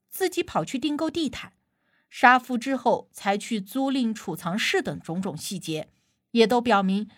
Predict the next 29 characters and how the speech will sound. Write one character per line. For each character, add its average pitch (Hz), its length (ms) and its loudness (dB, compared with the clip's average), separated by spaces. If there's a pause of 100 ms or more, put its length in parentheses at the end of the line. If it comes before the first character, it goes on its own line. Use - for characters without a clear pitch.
(160)
这 370 200 4
场 - 300 -6
案 208 180 0
件 190 200 -2
的 156 100 -8
临 156 200 -8
时 190 160 -6
性。 170 240 -8 (920)
因 415 140 4
为 415 80 6
之 403 160 4
前 311 220 2
设 320 240 2
想 165 240 2
的 180 320 2
服 226 200 0
用 262 180 4
安 285 200 0
眠 247 180 4
药 254 160 4
过 269 180 2
量 247 200 2
致 254 160 -4
死 - 340 -12 (100)
完 214 200 2
全 180 240 -2
用 185 160 -2
不 151 100 -8
上， 131 260 -2